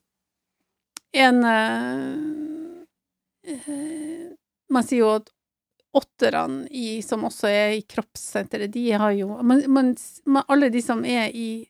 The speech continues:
har kroppen som sin hovedintelligens, de har et,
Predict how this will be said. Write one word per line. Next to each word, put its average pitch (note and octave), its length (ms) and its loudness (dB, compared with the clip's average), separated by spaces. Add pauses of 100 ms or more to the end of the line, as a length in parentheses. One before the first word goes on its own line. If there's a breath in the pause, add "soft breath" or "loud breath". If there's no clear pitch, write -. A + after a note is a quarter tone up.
(140)
har A3 460 2 (120)
kroppen A#3 600 -2
som G#3+ 440 0 (600)
sin G#3 360 0
hovedintelligens, A#3 1500 -2 (560)
de A#3+ 280 -2
har A3+ 480 0
et, - 580 -12